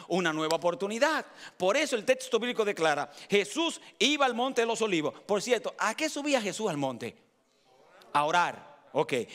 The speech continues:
Y iba a orar. Lo que está diciendo es, iba a recargar baterías. Y cuando él recarga baterías, entonces él no se queda en el monte. ¿Por qué no se queda en el monte? Porque en el valle la gente se está cayendo en pedazos, señores.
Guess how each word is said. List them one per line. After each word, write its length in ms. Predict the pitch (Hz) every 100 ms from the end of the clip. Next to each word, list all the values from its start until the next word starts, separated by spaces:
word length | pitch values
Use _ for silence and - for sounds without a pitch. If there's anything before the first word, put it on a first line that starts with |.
| -
Y 140 | 151 220
iba 180 | 294
a 80 | 254
orar. 240 | 208 185 156
Lo 80 |
que 60 | 151
está 100 | 190
diciendo 340 | 220 254 247
es, 100 | 214 - -
iba 380 | 214 277 277 -
a 240 | 196 190
recargar 1000 | - 196 214 208 190 180 175 165 196 233 233
baterías. 1200 | 233 240 220 190 139 - - - - - - - _ _ - -
Y 80 | 170
cuando 300 | 175 175 208
él 120 | 294
recarga 640 | 285 262 254 254 311 370 359
baterías, 720 | 294 277 233 240 208 202 202 - -
entonces 480 | 202 196 233 226 247
él 100 | 214
no 80 | 175
se 160 | 208
queda 160 | 175 185
en 80 | 214
el 140 | 240
monte. 420 | 269 349 339 156
¿Por 280 | - - 220
qué 100 | 285
no 80 | 285
se 80 | 247
queda 140 | 269
en 60 | 233
el 100 | 220
monte? 340 | 190 170 147 - -
Porque 300 | 247 262 262
en 100 | 247
el 140 | 247
valle 400 | 254 320 302 240
la 120 | 226
gente 240 | 202 240 240
se 60 |
está 140 | 220 254
cayendo 320 | 247 269 269
en 80 | 262
pedazos, 440 | 302 381 403 185
señores. 680 | 185 160 139 107 - - -